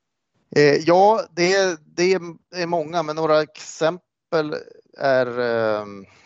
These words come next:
sågtimmer både till egna och andras, eh, industrier där man har flöden där man kanske har leveransvirke, eh, även importaffärer där man har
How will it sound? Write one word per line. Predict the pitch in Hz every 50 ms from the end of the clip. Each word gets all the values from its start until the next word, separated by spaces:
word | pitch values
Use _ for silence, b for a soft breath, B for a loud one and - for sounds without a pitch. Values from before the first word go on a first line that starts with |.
| b -
sågtimmer | 120 - - - 139 127 123 120 117 - - - - - - - - - 131 123 131 139 139 131 123
både | 117 120 120 117 123 120
till | 127 120 120 120 117
egna | 120 120 123 120 117 117 127 120 117
och | 123 127
andras, | 123 123 120 123 127 127 - - - - -
eh, | - - - - 131 131 - - -
industrier | 131 131 127 120 - - - 131 127 123 127 123 123 120 123 - _ _ _
där | - 117
man | 113 110
har | 107
flöden | - - 117 110 107 110 110 110
där | 110
man | 107 -
kanske | - 110 101 - -
har | 110 104 110 117 107 107 - - - _ -
leveransvirke, | - 120 117 120 117 117 110 107 98 - - - - - - _ _ _ _ - - _ _ _ _ _ _ _ - 110 120 123 127 127 135 131 _ _ _ _ - - 135 123 120 120 123 120 b b b _ _ _ _
eh, | - 120 117 113 110 110 104 101 104 - -
även | - 120 123 127 127
importaffärer | 123 117 - - - - 127 _ _ _ _ _ _ - 123 113 - 131 123 123 123 123 120 120 120 117 117
där | 117 120
man | 113 117 113
har | 113 110 110 107 113